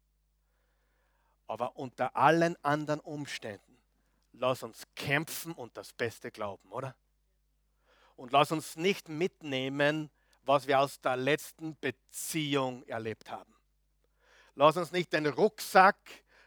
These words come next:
der Verletzungen, Enttäuschungen hineintragen in das Neue.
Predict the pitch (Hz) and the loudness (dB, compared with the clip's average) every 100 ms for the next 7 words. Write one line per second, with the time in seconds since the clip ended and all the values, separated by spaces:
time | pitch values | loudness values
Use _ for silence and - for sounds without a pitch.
0 | - 147 - 143 156 190 - 208 196 196 | 0 2 4 6 6 4 2 0 4 2
1 | 196 139 - 151 175 190 - 196 196 190 | 2 -4 0 6 6 6 0 2 4 2
2 | 190 _ _ _ _ _ _ 139 135 143 | 0 _ _ _ _ _ _ -6 4 8
3 | 175 185 - 151 156 156 151 160 147 147 | 8 4 2 8 8 8 2 -6 -6 -4
4 | 139 123 123 117 113 107 | -4 -4 -2 -2 -2 -6